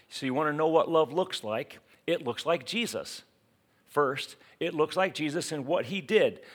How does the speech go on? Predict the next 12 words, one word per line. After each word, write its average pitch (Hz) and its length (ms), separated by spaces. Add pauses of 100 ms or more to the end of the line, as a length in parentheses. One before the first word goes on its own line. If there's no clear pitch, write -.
(160)
Verse 185 260
ten 208 340
says 139 360
that 139 160
he 190 220
paid 185 440
an 147 160
atoning 196 540
sacrifice 135 680
for 120 180
our 110 120
sins. 101 560